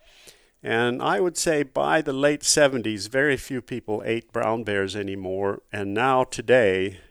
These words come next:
you can hardly find anyone who would even consider brown bear as food. Brown bear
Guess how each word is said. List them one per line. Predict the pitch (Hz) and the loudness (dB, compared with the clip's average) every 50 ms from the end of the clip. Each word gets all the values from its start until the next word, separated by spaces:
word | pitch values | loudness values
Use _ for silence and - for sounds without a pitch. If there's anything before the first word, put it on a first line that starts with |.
| _ _ | _ _
you | - 107 107 | -10 -10 -8
can | - 123 104 | -8 -10 -8
hardly | 92 120 117 113 107 110 104 | -6 -4 -4 -4 -4 -8 -10
find | - - 110 107 107 107 107 - | -8 -4 -2 0 0 -2 -4 -2
anyone | 135 143 160 175 151 120 101 95 92 92 95 98 101 | -2 2 4 4 4 4 2 0 -2 -2 -4 -6 -8
who | 98 90 117 113 104 | -8 -6 -6 -6 -4
would | 101 110 107 107 | -4 -4 -4 -4
even | 113 120 113 117 113 107 | -6 -8 -6 -6 -6 -8
consider | - - - 107 98 - - - 151 143 123 104 101 98 | -8 -8 -8 -8 -8 -6 -2 -2 0 2 4 4 2 2
brown | 92 101 101 107 117 117 113 | 2 2 2 2 2 2 0
bear | 101 98 92 90 87 | -2 -2 -2 -2 -4
as | 87 - | -6 -8
food. | - - - 127 120 101 85 82 85 87 - | -10 -4 0 0 0 0 0 -4 -6 -10 -4
Brown | - 110 113 135 143 135 | -2 0 2 2 2 2
bear | 120 117 107 107 104 104 104 | 4 4 4 6 4 2 2